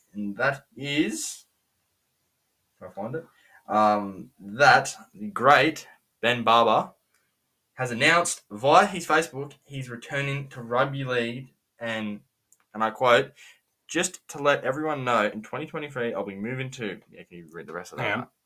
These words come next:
Speaker 1: I fucking can't read it.
Speaker 2: "Just in, uh, just to let everyone know, in twenty twenty-three, I'll be moving to Cairns to play for the Mossman Sharks."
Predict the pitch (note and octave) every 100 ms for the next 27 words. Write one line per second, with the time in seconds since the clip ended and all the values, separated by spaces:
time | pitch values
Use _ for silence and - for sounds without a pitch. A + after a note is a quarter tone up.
0 | - - F2 E2 D2 C2 D2 C2 - _
1 | _ _ _ _ _ _ C3 D3 F3+ -
2 | _ B2 A#2+ A2 - _ _ _ _ A#2+
3 | A2+ G#2+ G#2+ G#2+ G#2 A#2 F3+ G3+ F#3 E3
4 | D3 C#3 C3+ C#3 C#3 D#3 D3 C#3 B2+ C3
5 | B2+ C3 C3+ C3+ C3+ C3 A#2+ A#2+ - C#3+
6 | C#3 B2+ C#3 C3+ B2 A#2+ A#2+ A2+ - C#3
7 | - F#3 A3+ A2+ -